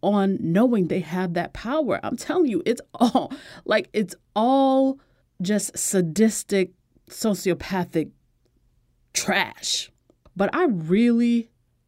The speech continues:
really hope they get taken to the woodshed, because that's all they deserve. I'm proud of the Duchess of Sussex for sticking to her guns. It's not like I've expected her to drop the lawsuit,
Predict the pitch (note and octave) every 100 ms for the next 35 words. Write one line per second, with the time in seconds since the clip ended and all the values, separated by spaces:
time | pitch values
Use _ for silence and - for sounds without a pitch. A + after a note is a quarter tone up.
0 | _ _ - F3+ B3+ D4+ A3+ D3+ C3 -
1 | _ _ _ _ _ _ _ - G#3+ F#3
2 | F#3 F3 E3+ D#3 D#3+ C#3 C#3+ D3 C#3 C#3+
3 | C#3 C3+ C3+ C3+ C3 - - F#3 A#3 A3
4 | G4 - - A3 G3+ D#3+ D3+ D3+ G3 -
5 | - - _ _ _ _ _ _ - C#4
6 | C4 B3+ G#3 F3+ F3 D#3+ - D3 C#3 C#3+
7 | E3 D#3 - C3 D3 C3+ E3 D#3 D3 C#3+
8 | C3+ C#3 C#3 C#3 C#3+ D#3+ F3+ E3 D3+ C#3
9 | C#3+ - C3+ E3 D#3+ D#3+ D3+ C#3 C#3 C#3+
10 | C3+ C#3 E3+ - A3+ A#3